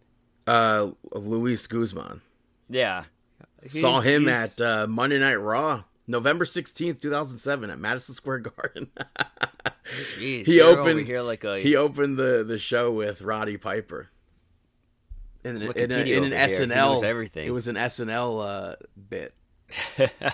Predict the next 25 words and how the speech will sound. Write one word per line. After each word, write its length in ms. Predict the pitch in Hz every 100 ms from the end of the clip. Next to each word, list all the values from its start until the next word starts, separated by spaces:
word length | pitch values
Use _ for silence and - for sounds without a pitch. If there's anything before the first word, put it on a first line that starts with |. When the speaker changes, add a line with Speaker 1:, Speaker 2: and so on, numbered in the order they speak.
| - _
Speaker 1:
But 260 | - 135 135 -
Wednesday 720 | 117 110 139 190 117 196 185
Speaker 2:
Yeah. 120 | 131
No, 80 | 147
Speaker 1:
Addams 400 | 156 143 123 113
Speaker 2:
um, 340 | 123 135 135 127
Speaker 1:
in, 80 | 113 120
in 40 |
Family 460 | 101 127 131 143 123
Values 580 | 107 107 127 117 104 104
is 120 | 101
supposed 400 | 107 101 113 -
to 40 |
be 100 | 110
twelve, 360 | 101 110 107 101
thirteen. 540 | - 101 - 98 78 - _ _ _ _ _ _ _ _ _ _ _ _ _ _ _ _ _ _ - 135
Speaker 2:
Yeah. 340 | 185 143 113 117 -
Speaker 1:
Because 320 | - 120 123 -
Speaker 2:
So 100 | 185
in 40 | 180
Speaker 1:
Christina 120 | 151
Speaker 2:
this 100 | 147
one 100 | 131
Speaker 1:
Ricci 240 | 160 156 139
was, 580 | 117 117 110 - -